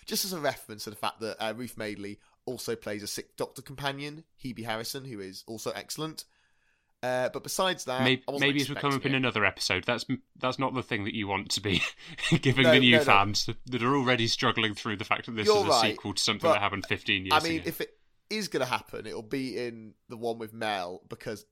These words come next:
Speaker 1: it's the team,
Speaker 2: Yeah.
Speaker 1: the tardis team is Hebe and Mel. So
Speaker 2: All right, yeah.
Speaker 1: that would be fun. But either way, it does mean that, uh, Bonnie Langford and, um, Ruth Madeley get to work together on audio and T V, which I love.
Speaker 2: That's quite
Speaker 1: Um,
Speaker 2: fun.
Speaker 1: but, uh,
Speaker 2: That's been a
Speaker 1: she's
Speaker 2: nice
Speaker 1: really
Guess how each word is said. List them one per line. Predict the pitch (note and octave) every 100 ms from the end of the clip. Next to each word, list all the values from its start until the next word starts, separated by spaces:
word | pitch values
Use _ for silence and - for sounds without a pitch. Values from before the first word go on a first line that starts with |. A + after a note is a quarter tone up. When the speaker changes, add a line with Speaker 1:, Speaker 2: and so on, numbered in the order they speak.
| -
Speaker 1:
it's | B2 - - _ _ -
the | B2
team, | - G2
Speaker 2:
Yeah. | G2
Speaker 1:
the | A2+
tardis | - C3+ A#2+ G#2+
team | - A#2+ G#2
is | G2 -
Hebe | B2 G#2+ F#2
and | F2+
Mel. | G2 F2 B1+ - _
So | - - G#2+ G2 G2+ G2+
Speaker 2:
All | B2 G2
right, | D#2+ E2
yeah. | F#2 F#2 _ - _
Speaker 1:
that | - D3+
would | D#3 C3
be | B2+
fun. | - A2+ G2+ A2 G#2+
But | B2+ -
either | E3 C3+
way, | C3 G#2+
it | G#2
does | A#2 G#2+
mean | G#2+ G#2 F#2+
that, | G2+ _ _
uh, | G#2+ G#2+ G#2 G2+
Bonnie | A2+ G#2
Langford | G#2 G#2+ G#2+ G#2 G2 -
and, | - F#2+ G2 F#2+ F#2+ F2
um, | G2 F#2 F#2 F#2+ G2+ A2
Ruth | A2+ -
Madeley | G2+ F#2+
get | G2+ G#2
to | A#2+
work | A2 -
together | - G2+ A2
on |
audio | A2 G#2+ G#3 G#2+ -
and | G2+ A#2
T | B2 C3+
V, | D3 D3
which | A2+ -
I | F#2
love. | A#2 D3+ - _ - - - -
Speaker 2:
That's | A2+
quite | B2+ C3
Speaker 1:
Um, | B2+
Speaker 2:
fun. | F2
Speaker 1:
but, | D3+
uh, | C#3
Speaker 2:
That's | G2+ -
been | F#2
a | F2
Speaker 1:
she's |
Speaker 2:
nice |
Speaker 1:
really | D3+